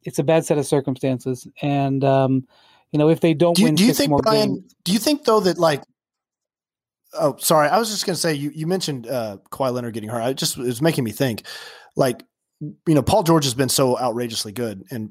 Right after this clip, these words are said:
Speaker 2: Pelton, you may have something that can actually, like, demonstrate this, but, like, doesn't it seem just pretty much staring us in the face that, like, Paul George is playing better basketball without Kawhi Leonard, and that's not coincidental? Like, he, the, the offense completely flowing through him.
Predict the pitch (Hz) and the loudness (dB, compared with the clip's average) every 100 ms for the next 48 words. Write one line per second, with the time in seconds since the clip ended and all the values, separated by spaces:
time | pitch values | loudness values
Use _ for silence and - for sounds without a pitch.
0 | _ - 143 117 131 147 131 110 131 120 | _ -2 -2 2 2 4 4 2 0 2
1 | 117 113 - 110 110 113 - 107 104 - | 2 0 0 0 2 0 0 0 -2 -6
2 | - _ - 123 113 - 107 98 98 98 | -16 _ -2 0 2 0 0 -2 -2 -2
3 | - - - - - - 160 160 151 - | -4 -12 -20 -20 -20 0 4 4 2 -6
4 | _ _ _ - - 147 156 214 233 - | _ _ _ -20 -16 0 2 6 4 4
5 | - 185 160 - 170 165 151 139 - 143 | 4 4 4 2 4 4 4 4 2 2
6 | 147 147 143 147 123 123 131 - - 120 | 2 0 -2 -4 -6 -6 -4 -4 -4 -4
7 | 113 - 135 131 135 131 127 123 104 - | -4 0 0 2 2 0 0 -2 -2 -4
8 | - - 131 123 123 113 113 110 123 123 | -4 -2 0 2 2 2 2 0 0 0
9 | 120 113 117 120 - 117 113 113 120 123 | 0 0 2 0 0 0 0 0 0 -2
10 | 110 107 - 120 - 113 113 113 104 107 | 0 0 2 2 2 2 2 2 0 0
11 | 117 165 123 117 - 127 139 123 - 127 | -2 0 0 0 -4 -6 0 0 0 0
12 | 117 139 147 - 147 - 127 151 135 139 | 2 2 2 2 0 0 0 2 2 2
13 | 147 139 131 123 131 127 135 131 131 | 4 2 2 0 -2 0 -2 -2 -6